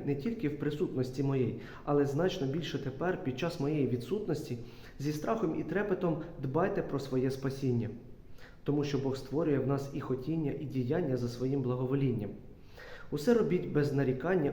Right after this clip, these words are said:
і сумніву, щоб вам бути бездоганними і чистими дітьми Божими, непорочними серед непокірного і, е, непокірного і розбещеного роду, в якому ви сяєте, як світила у світі, зберігаючи слово життя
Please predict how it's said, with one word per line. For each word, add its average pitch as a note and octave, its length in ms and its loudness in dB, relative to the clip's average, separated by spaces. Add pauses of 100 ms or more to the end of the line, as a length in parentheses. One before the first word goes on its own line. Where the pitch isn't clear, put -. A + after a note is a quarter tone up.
і C#3+ 60 -6
сумніву, B2 460 0 (100)
щоб - 240 -4
вам C3 220 0
бути C#3 240 -2
бездоганними A#2+ 800 0
і A#2 40 -2
чистими D#3 460 0 (280)
дітьми B2+ 360 2
Божими, C3+ 400 0 (500)
непорочними C#3 720 0
серед B2+ 320 0
непокірного C3 760 0 (240)
і, C#3+ 320 -2 (180)
е, C3 60 0
непокірного C3+ 840 2 (100)
і C#3+ 80 2
розбещеного C#3+ 760 0
роду, C3+ 360 2 (240)
в - 20 -6
якому B2 380 0
ви A#2 140 -2
сяєте, C3 500 -2 (180)
як B2+ 180 2
світила C#3 480 -2
у C3+ 140 -4
світі, - 420 -4 (340)
зберігаючи A#2+ 680 0
слово A#2+ 320 0
життя D3 540 -2